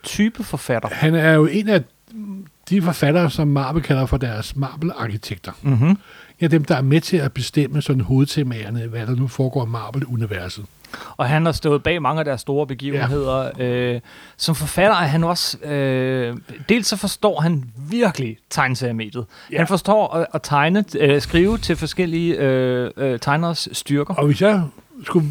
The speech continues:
Speaker 2: blive vågnet op midt om natten og siger, "Hvad er Bendis?", så siger jeg, "Fantastisk dialog."
Speaker 1: Fantastisk dialog.
Speaker 2: Og
Speaker 1: Som, som, som mere sådan noget David Mamet, øh,
Speaker 2: Ping-pong.
Speaker 1: Ja, ping-pong og
Speaker 2: Altså,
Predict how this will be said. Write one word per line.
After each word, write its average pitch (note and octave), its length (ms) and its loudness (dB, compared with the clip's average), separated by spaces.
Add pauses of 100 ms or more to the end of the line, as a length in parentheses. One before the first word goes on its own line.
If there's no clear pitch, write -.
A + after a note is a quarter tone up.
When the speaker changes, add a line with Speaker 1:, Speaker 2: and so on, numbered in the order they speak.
Speaker 2:
blive D#3+ 140 4
vågnet C#3+ 240 6
op D3+ 100 2
midt D#3+ 120 2
om D3+ 60 2
natten C#3 280 2
og C#3 80 0
siger, C#3 240 4
"Hvad C#3 160 2
er C#3 140 0
Bendis?", B2 440 0
så C3+ 140 -4
siger B2+ 260 -2
jeg, A2 220 -4 (640)
"Fantastisk - 680 -2
dialog." G#2 300 -6 (360)
Speaker 1:
Fantastisk E3 520 2
dialog. C#3 240 2 (280)
Speaker 2:
Og C#3+ 80 -2
Speaker 1:
Som, G3+ 200 2
som, G3 320 0
som F#3 220 0
mere E3+ 500 2
sådan A3 140 -2
noget D#3 280 -2
David D#3 220 0
Mamet, D#3+ 560 0
øh, B2+ 800 2
Speaker 2:
Ping-pong. C3+ 460 0 (640)
Speaker 1:
Ja, D#3+ 360 0
ping-pong F#3 680 0
og C#3 280 4
Speaker 2:
Altså, C#3+ 100 0